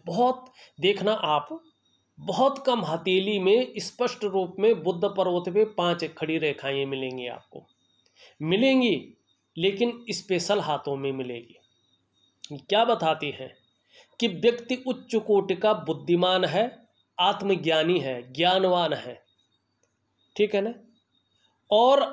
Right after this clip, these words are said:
अपने जीवन काल में परिवार समाज से हटकर करने की व्यक्ति के अंदर काबिलियत है,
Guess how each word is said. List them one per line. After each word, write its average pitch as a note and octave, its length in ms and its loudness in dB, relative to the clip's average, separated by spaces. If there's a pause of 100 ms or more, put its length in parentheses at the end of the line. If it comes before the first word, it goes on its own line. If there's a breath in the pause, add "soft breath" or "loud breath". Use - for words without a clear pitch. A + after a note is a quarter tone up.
(180)
अपने B3+ 500 2
जीवन G#3 480 2
काल D#3+ 360 2
में C3+ 260 -4 (920)
परिवार F3+ 680 2 (520)
समाज F#3 800 0 (460)
से - 360 0
हटकर F3 520 -2 (960)
करने F3+ 420 2
की G#3 260 -2
व्यक्ति F3 380 -2
के F3 180 0
अंदर F3 440 0
काबिलियत D3 720 -2
है, G3 320 0